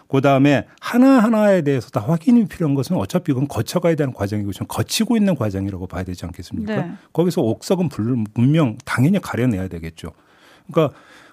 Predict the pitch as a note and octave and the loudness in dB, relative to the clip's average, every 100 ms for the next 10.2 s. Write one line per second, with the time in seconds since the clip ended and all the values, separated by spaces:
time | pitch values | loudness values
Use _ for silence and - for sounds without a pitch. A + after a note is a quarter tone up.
0 | - C#3 F#3 G#3 - A2+ B2 D3+ E3 A2+ | 0 2 4 0 -2 -2 0 2 2 0
1 | C3 C#3 A#2+ A2+ C3 A2+ C3+ - G#2+ C#3 | 0 -2 -2 -4 -6 -6 -6 -6 -2 -2
2 | F3 G#3 A2 G#2 C3 G#2 G2 G#2 C3 - | 0 0 0 -2 -4 -6 -6 -6 -6 -4
3 | G#2 E3+ G#3 G#2 A2+ G#2+ G2+ G2 F#2 F2 | 2 2 2 -2 -4 -4 -4 -4 -6 -8
4 | E2+ E2 E2+ A#2 A#2+ _ _ _ G3 G#3+ | -12 -14 -12 -12 -12 _ _ _ 2 2
5 | - _ _ _ _ _ _ _ _ - | 2 _ _ _ _ _ _ _ _ -4
6 | A#3 A#3 A#3 A3+ - A#3+ B3+ A#3+ B3 G#3+ | 2 4 4 2 4 4 4 2 2 2
7 | D#3+ - D3 C3 B2+ C3 E3 D#3 C#3 A#2 | 0 2 0 0 2 4 4 4 0 -2
8 | G#2+ A2 D3 - G#2 B2+ A2+ G#2 A#2+ - | -2 -2 -2 -2 -2 0 -2 -4 -4 -2
9 | G3+ - C#3 - B3 A#3 A#3+ G#3+ D3+ C3 | -2 -2 -4 -2 2 4 4 2 0 0
10 | C#3+ | -2